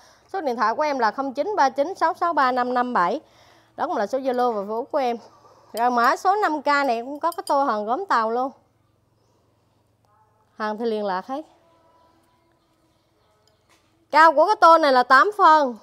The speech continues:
ngang lại là mười tám phân. Rồi, cái tô hàng gốm Tàu này em giao lưu với quý cô chú anh chị là hai trăm ngàn. Em bao phí ship cho quý cô chú và anh chị. Rồi, mã số sáu K này thì em có được, à, năm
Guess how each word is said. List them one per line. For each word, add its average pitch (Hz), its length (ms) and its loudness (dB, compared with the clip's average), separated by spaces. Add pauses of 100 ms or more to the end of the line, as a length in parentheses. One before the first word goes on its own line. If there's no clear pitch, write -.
(320)
ngang 302 300 2
lại 233 220 6
là 254 100 4
mười 240 220 2
tám 269 260 2 (100)
phân. 311 320 2 (840)
Rồi, 247 80 -2
cái 330 100 -4
tô 330 220 6
hàng 262 220 4
gốm 349 220 0
Tàu 262 200 6
này 254 120 0
em 302 80 -2
giao 311 160 4
lưu 320 200 4
với 339 100 -4
quý 415 160 -6
cô 381 80 -4
chú 359 120 -6
anh 392 140 -2
chị 233 180 0
là 247 100 0
hai 294 200 -2
trăm 294 180 -6
ngàn. 233 260 -4 (140)
Em 277 220 -10
bao 294 200 4
phí 320 120 -12
ship 392 260 -4
cho 349 80 -6
quý 359 160 -10
cô 311 100 -8
chú 302 220 -2
và 330 80 -4
anh 254 140 -6
chị. 220 280 -6 (800)
Rồi, 262 180 2
mã 262 220 2
số 415 220 2
sáu 415 280 2
K 415 100 -16 (240)
này 254 200 2
thì 262 120 -2
em 277 200 -2
có 349 180 4
được, 247 160 0
à, 233 240 2 (360)
năm 302 160 2